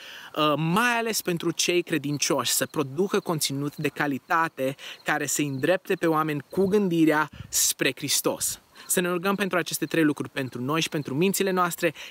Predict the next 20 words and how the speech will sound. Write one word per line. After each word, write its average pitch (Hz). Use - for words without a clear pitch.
în 214
special 180
să 156
ne 151
rugăm, 147
al 147
doilea 156
lucru, 151
pentru 151
adolescenți 139
și 156
studenți, 143
ca 147
și -
ei 196
să 175
fie 165
protejați 139
și 151
să 139